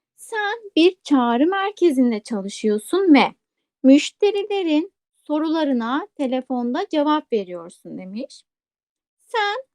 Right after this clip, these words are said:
problemleri çözmek için buradasın." Yani söylediğin her cümle problemi çözme odaklı olması lazım. Bakalım o zaman hangisini söyleyemeyiz? Yani hangisi problemi çözme odaklı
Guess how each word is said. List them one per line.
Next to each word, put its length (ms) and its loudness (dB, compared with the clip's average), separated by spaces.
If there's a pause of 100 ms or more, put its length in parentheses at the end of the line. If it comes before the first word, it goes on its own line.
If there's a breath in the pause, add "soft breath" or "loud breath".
(260)
problemleri 880 -2 (220)
çözmek 840 -4
için 380 0
buradasın." 640 -6
Yani 380 -2
söylediğin 800 -2
her 280 0
cümle 460 0 (400)
problemi 580 -2 (180)
çözme 580 2
odaklı 480 2
olması 480 0
lazım. 420 -2 (360)
Bakalım 360 -2 (120)
o 20 -6
zaman 340 -6
hangisini 520 -10
söyleyemeyiz? 760 -2
Yani 320 0
hangisi 580 -2
problemi 560 0
çözme 500 -2
odaklı 500 -2